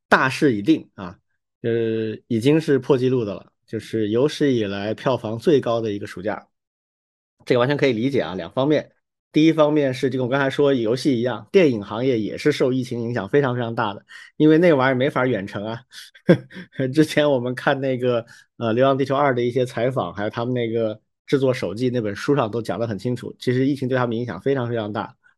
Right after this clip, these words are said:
呃，大到一些核心设备的进口、安装、调试，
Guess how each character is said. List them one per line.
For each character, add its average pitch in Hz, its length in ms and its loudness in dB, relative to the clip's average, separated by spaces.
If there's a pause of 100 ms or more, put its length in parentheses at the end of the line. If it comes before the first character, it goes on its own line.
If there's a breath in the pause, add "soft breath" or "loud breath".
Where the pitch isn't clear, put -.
(360)
呃， 98 240 -4
大 131 220 4
到 123 180 2
一 131 80 0
些 131 180 0
核 127 200 -2
心 151 180 0
设 147 180 2
备 131 160 0
的 110 220 -4
进 135 220 -2
口、 - 340 -8 (160)
安 143 220 2
装、 139 180 4
调 107 240 -4
试， 127 340 -2